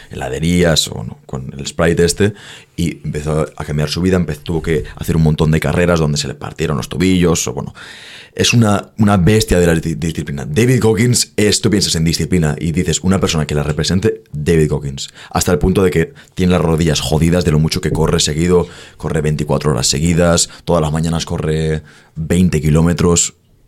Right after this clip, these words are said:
No sube nada a Instagram, sube historias de que cuando la gente resube su libro. Y él es muy, y él es muy cruel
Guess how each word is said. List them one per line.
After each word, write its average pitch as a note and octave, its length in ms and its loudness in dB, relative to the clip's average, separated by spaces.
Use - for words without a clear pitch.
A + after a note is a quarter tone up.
No E2+ 100 -6
sube F#2+ 180 2
nada F#2 140 4
a - 20 4
Instagram, F2+ 560 0
sube F#2+ 180 2
historias G2+ 380 0
de E2+ 80 0
que D#2+ 80 -6
cuando D#2 180 -2
la D2+ 60 -4
gente F2+ 240 -2
resube D#2+ 460 -2
su D2+ 180 -4
libro. D2+ 400 -2
Y E2+ 160 -2
él G2 100 4
es F#2+ 140 0
muy, G2+ 560 4
y F#2+ 100 0
él G#2 80 4
es G2 100 0
muy A2+ 240 4
cruel G2 640 2